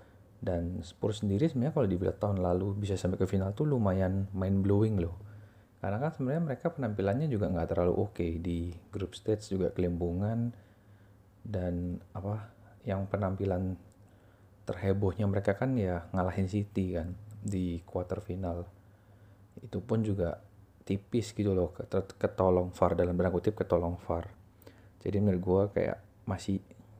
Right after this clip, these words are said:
lebih ke Munchen sih. Lihatnya gua masih lebih ke Munchen. Apalagi di bursa transfer musim ini Munchen jauh lebih owning. Dia beli Lucas Hernandez, beli Benjamin Pavard, terus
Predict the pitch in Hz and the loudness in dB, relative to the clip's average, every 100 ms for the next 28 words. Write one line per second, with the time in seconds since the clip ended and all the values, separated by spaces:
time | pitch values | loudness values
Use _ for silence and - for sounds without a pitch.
0 | - - - 95 98 - 98 95 101 104 | -20 -8 -2 0 0 -2 -2 2 2 2
1 | 104 101 92 90 90 95 95 101 101 92 | 2 2 -2 0 0 2 2 2 0 0
2 | 87 - - 87 87 87 85 87 - 90 | -2 -6 -8 -4 -2 0 0 0 2 2
3 | 85 85 92 104 90 - - - - - | 2 0 4 4 4 -2 -20 -20 -20 -20
4 | - - 90 92 90 - 87 92 92 90 | -20 -6 -2 0 0 4 2 4 0 2
5 | 90 90 90 - 90 85 101 95 92 98 | 2 2 0 0 2 4 4 4 4 2
6 | 104 98 87 87 85 - 87 90 87 - | 2 0 2 4 4 2 0 0 0 0
7 | 98 90 87 90 90 92 95 - - - | 2 2 4 2 2 -4 -10 -18 -20 -20
8 | - - - - 85 87 90 85 87 85 | -20 -20 -18 -2 0 0 0 -2 -4 -4
9 | 87 87 92 101 107 92 95 92 85 87 | -2 0 0 0 2 0 -2 -2 0 0
10 | 85 85 87 90 85 87 85 101 104 - | -2 -4 -6 -2 0 0 0 0 0 0
11 | 92 90 - - - - - - - 98 | 0 0 -4 -20 -20 -20 -20 -20 -10 -6
12 | 87 - | -4 -4